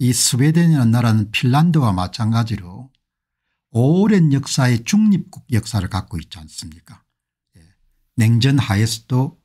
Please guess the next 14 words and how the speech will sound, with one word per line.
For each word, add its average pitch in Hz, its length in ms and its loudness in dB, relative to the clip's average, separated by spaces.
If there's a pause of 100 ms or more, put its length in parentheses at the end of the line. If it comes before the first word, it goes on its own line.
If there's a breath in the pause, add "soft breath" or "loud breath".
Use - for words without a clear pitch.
친소나 131 920 0
친미 127 720 0
쪽에 107 260 -4
전혀 101 280 -2
속하지 110 460 -4
않는, 80 340 -8 (420)
예, 85 260 -20
그런 110 240 -4
그만큼, 117 720 0 (1040)
예, 92 200 -14
북구 131 360 -2
유럽 127 360 0
국가들의 110 640 -2
국민들이 110 880 0